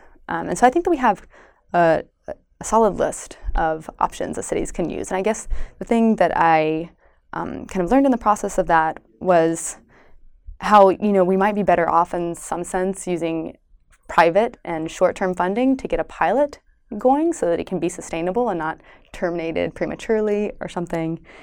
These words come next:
Um, and then to think about how the rest of the funding can come later,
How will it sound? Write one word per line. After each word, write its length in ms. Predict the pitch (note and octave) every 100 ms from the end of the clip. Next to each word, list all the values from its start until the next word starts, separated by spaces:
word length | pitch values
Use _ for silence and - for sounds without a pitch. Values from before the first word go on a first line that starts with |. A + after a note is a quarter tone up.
| - -
Um, 400 | E3+ D3+ - F3
and 160 | - G3
then 120 | G#3
to 60 | A3
think 220 | A3 G3+
about 340 | E3 E3 D#3+
how 500 | - F3 D#3+ D#3+ D#3+ - _ _ -
the 80 | F#3+
rest 220 | C#4 -
of 60 |
the 60 | G#3+
funding 540 | F3+ F3 E3+ E3 F3 - -
can 160 | F#3+
come 180 | F3+ F3
later, 440 | E3+ - - G3